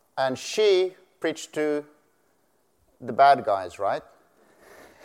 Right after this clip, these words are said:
<laughs> No, she, she preached to the apostles. And the, the, the apostles are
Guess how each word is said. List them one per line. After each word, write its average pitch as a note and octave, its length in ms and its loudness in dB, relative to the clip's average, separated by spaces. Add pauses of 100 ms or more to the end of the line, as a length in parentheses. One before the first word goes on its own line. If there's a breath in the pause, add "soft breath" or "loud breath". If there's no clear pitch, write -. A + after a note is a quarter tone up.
(140 loud breath)
<laughs> - 720 -20
No, A#2+ 260 -2
she, D3+ 320 -4
she D#3 160 -6
preached D#3 400 -8
to D3+ 100 -4
the D3 300 -2
apostles. C#3 800 -4 (1300)
And A#2+ 200 -6
the, C3+ 240 4
the, B2+ 180 -2 (140)
the C#3 80 0
apostles C#3+ 920 -2 (640)
are B2 480 6